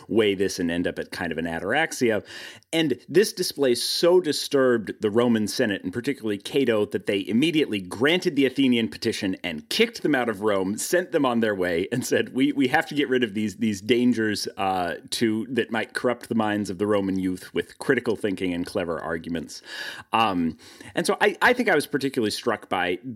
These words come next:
the idea of skepticism, but also that idea of skepticism not merely kind of as a philosophical position, but as a means of examining arguments and positions from a more objective standpoint,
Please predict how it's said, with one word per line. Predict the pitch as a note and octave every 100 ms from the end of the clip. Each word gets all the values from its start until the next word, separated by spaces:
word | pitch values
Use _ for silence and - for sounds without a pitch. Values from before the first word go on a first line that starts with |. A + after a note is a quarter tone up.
| G2 - - -
the | E3 E3
idea | D3 F3 G#3+
of | F#3+
skepticism, | F#3+ F3+ F#3+ F3 F#3
but | D3 A#2 -
also | D3 D3
that | A#2 B2 C3 B2+
idea | B2 A2+ A2
of | G2
skepticism | B2+ A#2+ A2+ - G2+ G#2
not | A2+ G#2+
merely | A2 A2 G#2
kind | F2+ B2 G#2+
of |
as | G#2 G2
a | G#2+
philosophical | A#2 G#2 - F#2+ G2 E2+
position, | F#2+ F#2+ D3 - F#3+ G3 - - -
but | C#3+
as | A#2+
a |
means | A#2 A#2+ C3 C#3+ C#3+ C3+ B2
of | A2 F#2 -
examining | G#2+ - B2+ B2+ A2 G2+ F#2
arguments | A2 A#2+ A2+ A2+ G#2+ -
and | G2
positions | - F#2 G2 G#2 A2 G#2 F#2+
from | - A#2
a | G2
more | G2 F#2+
objective | F2 G2+ G2 - E2
standpoint, | - - F2 G#2 B2 - E3 F#3+